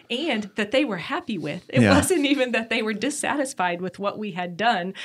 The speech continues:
Speaker 1: They just didn't want to pay because they didn't want to see that money exit <laughs>
Speaker 2: Yeah.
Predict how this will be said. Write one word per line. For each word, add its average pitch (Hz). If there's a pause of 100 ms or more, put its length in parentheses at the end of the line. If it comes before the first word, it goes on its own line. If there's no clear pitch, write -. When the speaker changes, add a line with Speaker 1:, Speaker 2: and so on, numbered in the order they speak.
(240)
Speaker 1:
They 214
just 240 (280)
didn't 208
want 208
to 202
pay 208
because 190
they 180
didn't 202
want 196
to 190
see 208
that 190
money 190
exit 196 (120)
<laughs> -
Speaker 2:
Yeah. 101